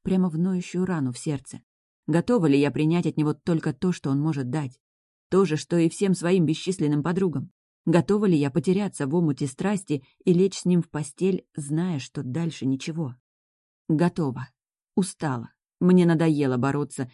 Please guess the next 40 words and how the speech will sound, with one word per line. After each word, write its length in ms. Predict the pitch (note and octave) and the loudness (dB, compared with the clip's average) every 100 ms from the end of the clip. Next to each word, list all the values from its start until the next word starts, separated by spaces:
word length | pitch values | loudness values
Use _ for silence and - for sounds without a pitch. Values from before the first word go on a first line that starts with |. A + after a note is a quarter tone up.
| _ | _
и 100 | E3+ | 0
даже 280 | D#3 E3+ E3 | 2 2 2
если 260 | D#3+ F3+ E3 | 2 0 -2
потом 400 | E3 - D#3+ C#3 | -2 -2 0 2
буду 220 | D#3+ D3+ | 2 0
по 120 | F#3 | -4
кусочкам 580 | G3 F#3+ E3 C3 - C3+ | -6 -6 -4 -4 -4 -4
собирать 420 | C#3 D#3+ E3 - | -2 -2 -2 -4
разбитое 480 | C#3+ C3 E3+ D3 C#3 | -6 -2 -2 -2 -2
сердце, 440 | - F3 - D#3+ - _ _ | -2 -4 -4 -10 -10 _ _
я 180 | F3+ F#3+ | -2 -2
хочу 380 | F#3+ F#3+ - B2+ | -4 -6 -6 -2
перешагнуть 580 | C3 C3 C#3+ C3+ C#3+ | -2 -2 -4 -2 -4
эту 160 | C3 B2 | -4 -6
грань. 360 | A#2+ C#3 B2 - _ _ - | -6 -6 -8 -12 _ _ -4
Хочу 380 | F3 - G#3 | -4 -2 -2
взять 340 | D#3 D3+ D3+ - | 0 0 -2 0
предложенное 720 | D#3 C#3+ E3+ D#3 D3 C#3 D3 - - | -2 0 0 0 0 0 -2 -8 -12
и 80 | |
хотя 240 | F3 F3 F#3 | -8 -4 -2
бы 140 | E3 | -2
один 280 | E3 G3+ G#3 | -2 2 2
день 380 | F3+ E3+ C3 B2 | 2 2 2 -2
почувствовать 760 | D3 C3+ E3 D#3 B2+ A#2 B2 - | -8 -6 -8 -8 -8 -6 -8 -8
себя 280 | B2+ C3 - - | -6 -6 -10 -10
его 320 | C#3 C#3 C#3+ | -8 -6 -6
женщиной. 560 | C3 C#3 B2+ B2+ D#3+ - _ _ _ _ _ _ - | -4 -6 -6 -12 -14 -16 _ _ _ _ _ _ 2
Я 180 | F#3 G#3+ | 6 6
не 120 | G3+ | 4
питаю 360 | A3+ A3+ E3 | 2 0 2
никаких 420 | C#3 C#3 C#3+ D#3 E3+ | 4 2 -2 -2 0
надежд, 460 | D#3 E3+ F3+ - | 0 0 -4 -4
и 140 | - F3 | -2 0
после 280 | F3+ F3+ | 0 0
сказанного 460 | E3+ F3 E3+ D#3+ D#3 | -2 -2 0 2 0
сегодня 440 | D3+ D#3+ E3 E3+ - | 0 -2 0 -2 -4
вполне 440 | - E3+ F3 F3 | -6 -2 0 0
осознаю, 480 | D#3+ D3 F3 F#3+ E3+ | -2 -4 -2 -2 -2
какой 300 | C#3 B2+ C3+ | -4 -2 -4
ты. 240 | C3 C3+ | -4 -10